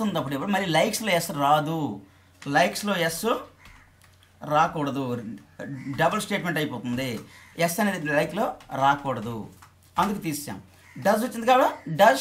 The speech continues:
she like him? తను ఆమెను ఇష్టపడుతుందా? నెగటివ్. She does not like him. చూసారా? సెంటెన్స్ ఏముంది? She likes him. ఇప్పుడు క్వశ్చన్ చేయాలంటే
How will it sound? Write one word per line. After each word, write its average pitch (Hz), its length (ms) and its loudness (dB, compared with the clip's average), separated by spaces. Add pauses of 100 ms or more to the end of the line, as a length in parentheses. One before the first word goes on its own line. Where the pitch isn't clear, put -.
she 226 160 -2 (220)
like 160 320 2
him? 165 140 -2 (720)
తను 151 160 0
ఆమెను 147 180 6
ఇష్టపడుతుందా? 185 500 -2 (880)
నెగటివ్. 233 300 -2 (680)
She 269 160 2 (560)
does 220 240 8 (180)
not 233 380 4 (840)
like 151 240 2 (100)
him. 151 160 -2 (760)
చూసారా? 196 300 0 (680)
సెంటెన్స్ 240 420 2
ఏముంది? 247 300 2 (400)
She 220 160 -2 (220)
likes 165 380 2
him. 147 120 0 (1000)
ఇప్పుడు 262 220 -4 (100)
క్వశ్చన్ 233 380 2
చేయాలంటే 254 600 4